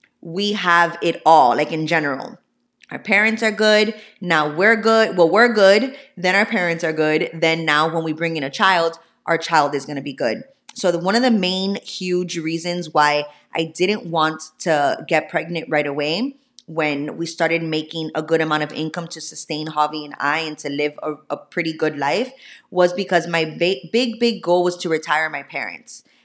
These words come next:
And my parents have always been there for me. My parents have been great, but my parents have never really been good with money, ever. Like, I can remember when I was younger, um, growing up, and money was always kind of, like, an issue. Like, they tried to hide it,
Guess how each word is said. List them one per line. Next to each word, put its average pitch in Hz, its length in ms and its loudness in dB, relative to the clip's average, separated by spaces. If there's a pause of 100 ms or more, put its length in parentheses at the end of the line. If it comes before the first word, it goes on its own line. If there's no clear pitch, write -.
(160)
And 170 220 0
my 165 100 0
parents 190 340 -2
have 180 140 0
always 175 360 2
been 170 500 0 (640)
there 175 260 2
for 175 140 -2
me. 170 140 -4
My 160 100 0
parents 165 260 -2
have 165 120 -4
been 156 180 -2
great, 151 440 -2 (280)
but 175 100 -10
my 170 120 4
parents 208 300 -2
have 226 120 0
never 196 220 2
really 185 180 0
been 175 180 -4
good 170 200 2
with 165 180 -2
money, 156 480 -4 (320)
ever. 117 420 0
Like, - 300 -2
I 165 140 2
can 180 320 -6
remember 170 520 0
when 170 140 -2
I 147 60 -2
was 147 260 -6
younger, 185 560 0 (340)
um, 151 400 0
growing 160 360 2
up, 190 200 4
and 156 320 -2
money 185 260 4
was 196 180 2
always 175 340 4
kind 160 200 -2
of, 165 100 0
like, 143 120 0
an 147 100 -4
issue. 165 300 0
Like, 160 160 0
they 160 100 -6
tried 240 260 0
to 196 80 -2
hide 151 400 0
it, 202 180 0